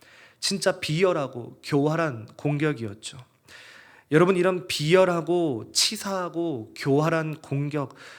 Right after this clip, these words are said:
우리 삶도 이와 같은 공격이 시시때때로 우리가 가장 약해져 있을 그때, 또 내가 드러나려고 하는 바로 그때,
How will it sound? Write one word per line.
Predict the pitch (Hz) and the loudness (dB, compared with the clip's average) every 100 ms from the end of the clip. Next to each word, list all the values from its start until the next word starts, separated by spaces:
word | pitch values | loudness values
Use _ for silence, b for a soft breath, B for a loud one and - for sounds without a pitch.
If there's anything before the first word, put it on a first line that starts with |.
| B _ | B _
우리 | 165 202 | 6 6
삶도 | 202 208 202 185 190 185 131 107 - | 4 4 4 -2 0 0 -2 -4 -2
이와 | 170 185 | 2 4
같은 | 165 147 - 156 156 | 2 -4 -6 -4 -4
공격이 | 151 143 147 143 139 131 113 | -4 -4 -2 -4 -4 -8 -6
시시때때로 | 113 202 - 170 170 160 165 165 151 120 B B B B | -6 -4 -4 -6 -4 -4 -2 -2 -2 -4 B B B B
우리가 | 151 156 165 | 4 4 4
가장 | - 143 170 170 135 - | 0 0 2 0 -2 -4
약해져 | 131 120 - 196 185 | -4 -4 -2 0 2
있을 | 151 - 151 | 0 -4 -8
그때, | - 135 - 127 110 - B B - | -6 -10 -6 -6 -6 -10 B B 4
또 | 185 | 6
내가 | 151 151 160 160 | 6 4 0 2
드러나려고 | 175 180 175 151 151 147 | 6 6 6 2 0 -2
하는 | 147 151 | -6 -6
바로 | 147 120 135 131 | -8 -6 -6 -8
그때, | - - 117 107 | -16 -14 -12 -12